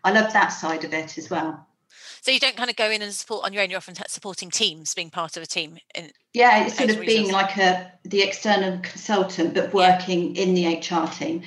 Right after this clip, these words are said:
Speaker 1: And then, of course, when it comes to S M Es, often they maybe only have one H R person, or sometimes they don't even have an H R person at all. And you might be dealing with the owner
Speaker 2: Yep.
Speaker 1: or the finance director or somebody like that. But, uh, again, I, you know, having my,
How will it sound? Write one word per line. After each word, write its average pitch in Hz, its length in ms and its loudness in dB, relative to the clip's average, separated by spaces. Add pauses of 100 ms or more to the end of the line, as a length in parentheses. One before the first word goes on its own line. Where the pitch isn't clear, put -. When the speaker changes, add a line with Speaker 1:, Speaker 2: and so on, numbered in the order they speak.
(160)
Speaker 1:
And 208 140 4
then, 220 120 4
of 220 120 -6
course, 220 260 0
when 226 120 -2
it 202 60 -4
comes 226 200 -4
to 185 120 -2
S 214 180 -2
M 208 120 -2
Es, 185 560 -2 (320)
often 170 600 2
they 185 160 4
maybe 180 360 4
only 180 200 2
have 180 340 -2
one 185 200 2
H 160 280 0
R 160 160 -2
person, 160 360 -6
or 160 60 -4
sometimes 180 480 -4
they 165 60 -6
don't 160 220 0
even 156 200 -2
have 151 220 -4
an 147 100 -2
H 143 200 -4
R 151 120 -8
person 151 380 -10
at - 180 -14
all. 160 220 -2
And 147 100 0
you 156 80 -2
might 156 220 -2
be 156 80 -10
dealing 156 300 -6
with 151 180 -8
the 156 120 -4
owner 165 440 0 (240)
Speaker 2:
Yep. 196 240 -4
Speaker 1:
or 147 160 -6
the 139 120 -8
finance 165 520 2
director 160 480 -4
or 151 80 -8
somebody 156 440 -4
like - 240 -12
that. 160 300 0 (400)
But, 214 220 -4 (140)
uh, 196 220 0
again, 214 280 4
I, 214 220 2
you 220 80 -2
know, 185 180 4
having 240 480 0
my, 196 240 0